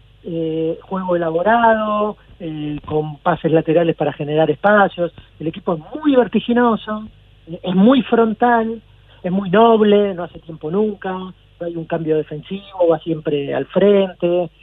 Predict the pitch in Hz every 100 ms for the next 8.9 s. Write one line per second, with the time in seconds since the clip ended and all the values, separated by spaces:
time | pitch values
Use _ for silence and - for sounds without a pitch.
0 | _ - 151 196 175 185 165 _ - 156
1 | 175 165 208 220 - 180 175 160 160 175
2 | - 233 208 226 - - - _ - -
3 | 156 156 151 151 151 147 - - - -
4 | - - - - - - 240 277 - 311
5 | 240 165 226 302 240 196 190 165 190 233
6 | 151 131 127 - - 143 - 143 143 143
7 | 143 - - - 160 - 226 214 214 185
8 | - 156 156 147 175 196 269 285